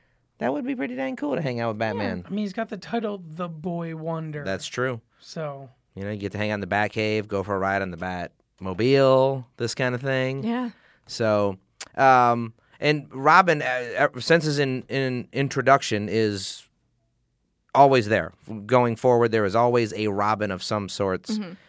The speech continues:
Speaker 1: uh, and, and many Robins, uh,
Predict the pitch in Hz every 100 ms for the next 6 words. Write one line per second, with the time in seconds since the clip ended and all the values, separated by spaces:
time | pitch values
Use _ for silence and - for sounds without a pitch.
0 | _ 98 101 98 95 92 92 - 95 98
1 | 98 - 110 107 92 110 135 101 90 87
2 | 85 85 - 95 95 95